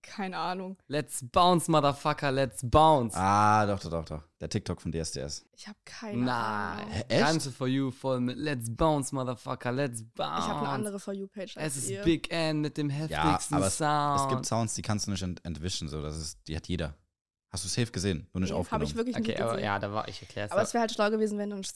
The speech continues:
Speaker 1: einen Sound von Shireen David genommen hättest.
Speaker 2: Mm, und alle fragen mich immer so, "Ey, Django, kannst du mehr Shirin David machen?" Und ich nur so, "Hm, Shirin David,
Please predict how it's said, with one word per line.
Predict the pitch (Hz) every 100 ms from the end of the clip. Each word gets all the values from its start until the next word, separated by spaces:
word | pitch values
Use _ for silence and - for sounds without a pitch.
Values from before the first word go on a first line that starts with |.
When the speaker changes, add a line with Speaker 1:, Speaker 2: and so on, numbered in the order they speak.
| 202
Speaker 1:
einen | 196
Sound | 190 185 196
von | 196
Shireen | 202 214 196
David | 196 214 208
genommen | 208 208 226
hättest. | 202 - - - - -
Speaker 2:
Mm, | 135 135 131 131
und | 131
alle | - 143 151 143 139 139
fragen | 143 143 139 139
mich | 131
immer | 135 127
so, | 127
"Ey, | - 110
Django, | 180 214 208 151 113
kannst | - 135 -
du |
mehr | 127 123
Shirin | - 113 117
David | 110 113 143
machen?" | 143 185 220 _ _ _ _
Und | -
ich | 120 123
nur | 127
so, | 113 117 117 110
"Hm, | 117 120 117 107
Shirin | 104 - 117 117
David, | 110 120 139 190